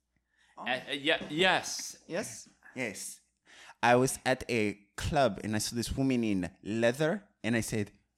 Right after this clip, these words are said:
Speaker 3: "I have to have you in my movie."
Speaker 2: Really?
Speaker 3: Yes.
Speaker 2: That's
Speaker 1: Halle
Speaker 2: so
Speaker 1: Berry was
Speaker 2: inspiring.
Speaker 1: in, in leather
Speaker 3: Yes.
Speaker 1: at a, at a club?
Speaker 3: Yes, I saw her and I said,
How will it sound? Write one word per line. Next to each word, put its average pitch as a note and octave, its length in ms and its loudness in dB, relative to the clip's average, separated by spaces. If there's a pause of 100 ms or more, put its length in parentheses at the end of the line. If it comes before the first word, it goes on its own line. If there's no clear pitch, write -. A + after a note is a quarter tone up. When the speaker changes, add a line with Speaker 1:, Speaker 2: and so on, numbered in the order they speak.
(100)
Speaker 3:
"I - 80 -10
have G#2 280 -4
to A2 60 -2
have F#2 200 -2
you F#2 100 -2
in F2+ 80 -2
my F2 100 -2
movie." F2 360 -4 (800)
Speaker 2:
Really? B2+ 300 -4
Speaker 3:
Yes. E2 100 -10
Speaker 2:
That's G2 140 2
Speaker 1:
Halle D3+ 160 6
Speaker 2:
so F#3 100 6
Speaker 1:
Berry F#3+ 380 8
was F#3+ 220 6
Speaker 2:
inspiring. F#3+ 460 4 (120)
Speaker 1:
in, F#3 160 4 (240)
in G3+ 140 -14
leather G3 480 4
Speaker 3:
Yes. F#3 40 4
Speaker 1:
at F3+ 60 4
a, F3+ 200 -2
at F#3 60 2
a F3+ 40 -4
club? A3 360 0
Speaker 3:
Yes, F#3+ 260 0
I F#2 40 -6
saw G#2+ 200 -8
her B2 140 -2
and G2+ 180 -2
I G#2+ 60 -2
said, F2 260 -6